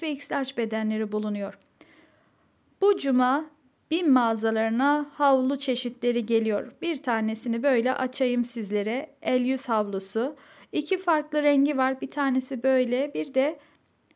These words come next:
yeşilimsi rengi var değerli arkadaşlarım. Bu havluların tane fiyatı on dokuz lira. Desenli, mutfakta kullanabileceğimiz kurulama havluları üçlü bir şekilde geliyor. Fiyatı on beş lira.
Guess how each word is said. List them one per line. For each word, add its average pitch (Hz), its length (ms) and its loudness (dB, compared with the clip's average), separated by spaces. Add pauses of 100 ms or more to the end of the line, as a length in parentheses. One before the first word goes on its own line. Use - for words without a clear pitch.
(560)
yeşilimsi 294 720 0
rengi 226 380 2
var 208 240 -2
değerli 247 300 -2
arkadaşlarım. 269 800 -2 (320)
Bu 330 120 0
havluların 269 520 4
tane 277 340 2
fiyatı 269 580 0
on 269 240 4
dokuz 226 380 -2
lira. 208 260 -2 (720)
Desenli, 285 920 6
mutfakta 302 880 2
kullanabileceğimiz 302 1080 4
kurulama 285 600 4
havluları 233 520 2
üçlü 277 420 -2
bir 277 120 0
şekilde 214 540 -4
geliyor. 240 480 2 (300)
Fiyatı 320 380 2
on 269 360 4
beş 247 280 0
lira. 226 320 -2